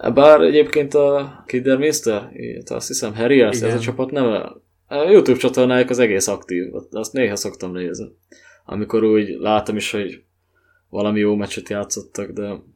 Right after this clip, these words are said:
Speaker 1: ne-, nehéz, nehéz ezt lekövetni, az a baj.
Speaker 2: Szerintem az lesz, hogy januárig ő ott lesz, és aztán remélhetőleg visszajön itt a Tarcsiba picit a védelmet megerősíteni.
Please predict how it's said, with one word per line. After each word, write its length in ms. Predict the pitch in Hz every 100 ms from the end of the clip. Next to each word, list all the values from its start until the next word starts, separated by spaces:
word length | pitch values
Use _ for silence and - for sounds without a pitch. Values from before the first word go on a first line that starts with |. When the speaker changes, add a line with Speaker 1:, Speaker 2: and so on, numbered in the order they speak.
| _
Speaker 1:
ne-, 280 | - 98 113
nehéz, 360 | 117 104 95
nehéz 280 | 92 101 92
ezt 140 | 92 -
lekövetni, 440 | 92 95 92 95
az 140 | 95
a 40 | 95
baj. 220 | 98 101 - _ _ _ _ _ _ _
Speaker 2:
Szerintem 340 | - - 170 180
az 160 | 185
lesz, 180 | 175 165
hogy 140 | 156 135
januárig 760 | 151 143 135 127 127 127 120
ő 200 | 120 120
ott 280 | 120 123 -
lesz, 760 | 143 147 165 170 - - - _
és 220 | - 117
aztán 360 | 123 - 127 123
remélhetőleg 680 | 131 117 113 113 117 113
visszajön 420 | 113 110 - 120 113
itt 180 | 113
a 60 | 117
Tarcsiba 800 | 117 113 110 - 117 110 113 - _ _ _ _ _
picit 380 | - 117 127 139
a 100 | 135
védelmet 640 | 147 139 147 123 135 -
megerősíteni. 920 | 139 135 131 127 - 123 135 143 170